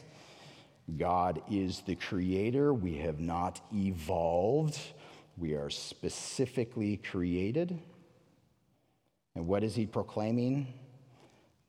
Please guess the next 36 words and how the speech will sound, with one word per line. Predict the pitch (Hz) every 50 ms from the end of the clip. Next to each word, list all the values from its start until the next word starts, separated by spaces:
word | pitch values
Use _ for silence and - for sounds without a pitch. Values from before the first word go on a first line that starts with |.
| _ _ -
The | -
time | - - 104 110 117 117 120 123 123 123 127 127 127 120 - - - - - - - - -
is | 104 98 95 90 87 85 85 82 82 87 - - - - - - - - - _ _ -
up. | - 69 57 - - - - - - - - - _ _ _ _ _ _ _ _ _ _ _ _ _ _ _ _ _ _ _ _ _ _ _ _ _ _ _ _
How | 135 143
many | 151 156 151
of | 139 131
you | 139 135 131
are | 127 113
ready | 110 110 107 107
to | 101 101
meet | 101 98 90 80
God | 92 87 85 82
face | 82 - 82 78 - -
to | - -
face? | - 69 60 65 - - - - - - _ _ _ _ _ _ _ _ _ _ _ _ _ _ _ _ _ _ _ _ _ _ -
How | 165
many, | 156 139 117 95 87 78
how | 85 117 131
many | - 135 92 82
of | 78 80
you | 80 76 73
just, | 71 69 65 - -
you're | 62 71 76 76
just | 80 78 73 - - - - _ - - - -
kinda | 151 160 - -
sick | - - - - 131 123
of | - 78
being | 76 80 76 71 65
here? | 57 57 57 53 53 - - - - - - - - - - - - - - - _ - - - - _ _ _
You're | - - - - - - - - - -
sick | - - - - 180 160
of | 180 156
dealing | 139 147 151 151 147 143
with | 139 131 123 -
you. | 110 107 104 104 104 101 98